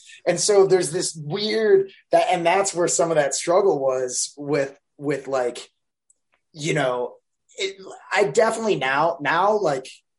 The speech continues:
only the past year, two years have really settled into, okay, no, like, hey, you're supposed to be doing this. And, like, now you really gotta double down and,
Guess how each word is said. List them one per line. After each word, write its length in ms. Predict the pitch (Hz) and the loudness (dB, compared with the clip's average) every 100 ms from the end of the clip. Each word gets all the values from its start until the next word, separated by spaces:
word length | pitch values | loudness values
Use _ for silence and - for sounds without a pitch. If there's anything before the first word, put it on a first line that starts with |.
| _ _ _ - | _ _ _ -4
only 420 | 165 170 175 175 | -2 -2 -2 -2
the 120 | 156 | -2
past 460 | 147 147 151 - 127 | 0 2 2 -2 -4
year, 360 | 139 147 151 | -2 0 0
two 240 | 151 - 151 | -2 -4 -2
years 760 | 135 131 143 175 180 - - _ _ _ | -2 0 0 0 -2 -4 -6 _ _ _
have 400 | - 156 147 - | -4 -2 -2 -4
really 320 | 120 147 151 | -2 2 2
settled 400 | 139 - 131 123 | 2 0 0 -2
into, 340 | 123 127 127 117 | -4 -4 -6 -2
okay, 380 | 127 131 135 110 | -2 -2 -4 -4
no, 360 | 127 127 90 120 | -4 -4 -4 -8
like, 180 | 113 - | -8 -2
hey, 280 | 151 135 _ _ _ _ _ - | -4 -4 _ _ _ _ _ -14
you're 100 | 120 | -12
supposed 320 | 151 180 170 | -2 -2 0
to 60 | |
be 100 | 160 | -2
doing 220 | 147 135 131 | -2 -2 -2
this. 380 | 127 123 - - | -4 -4 -6 -8
And, 200 | 120 117 | -10 -8
like, 220 | 113 101 - _ | -10 -10 -16 _
now 420 | 120 123 165 143 | -4 0 2 2
you 260 | 117 131 131 | -2 -8 -4
really 300 | 143 160 127 | 2 2 2
gotta 360 | 113 117 113 104 _ _ - _ _ _ | -2 -2 -2 -8 _ _ -20 _ _ _
double 300 | 175 160 151 | 0 2 2
down 500 | 143 139 139 135 135 - | 2 2 2 0 -4 -6
and, 300 | 123 113 110 | -8 -8 -14